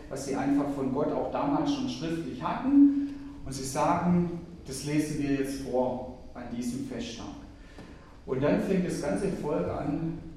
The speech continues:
zu weinen. Und es waren jetzt keine Freudentränen, sondern die waren einfach bestürzt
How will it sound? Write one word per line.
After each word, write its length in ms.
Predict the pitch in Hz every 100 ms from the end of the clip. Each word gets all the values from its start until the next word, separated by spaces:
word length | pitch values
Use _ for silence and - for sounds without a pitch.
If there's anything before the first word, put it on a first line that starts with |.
| -
zu 260 | - 143
weinen. 600 | 139 117 127 - - - - - - - - - -
Und 120 | -
es 140 | -
waren 200 | 139 143
jetzt 140 | 151 151
keine 320 | 143 139 139
Freudentränen, 760 | 131 143 - 233 - 190 196 180
sondern 340 | 165 160 156
die 120 | 143
waren 260 | 147 151 147
einfach 280 | 180 185 151
bestürzt 640 | - 143 - - - -